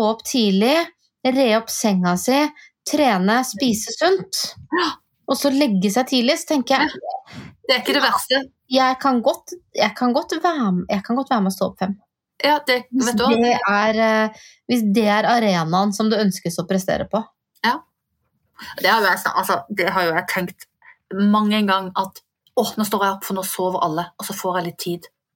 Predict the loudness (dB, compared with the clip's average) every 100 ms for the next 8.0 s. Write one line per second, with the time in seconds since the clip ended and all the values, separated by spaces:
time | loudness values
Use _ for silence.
0 | _ _ -4 -2 -2 -4 -2 0 2 2
1 | 2 0 -6 -4 -2 -2 -2 -2 -2 0
2 | 0 0 -2 -4 -14 -18 -12 -2 0 2
3 | 2 0 0 -2 -4 -8 -8 -6 -8 -8
4 | -10 -6 -6 -6 _ _ _ _ _ _
5 | _ _ _ _ _ -4 0 2 0 -2
6 | 0 0 0 -2 -8 _ -4 -2 0 -2
7 | -2 -2 -2 -4 -6 -6 -4 -2 -4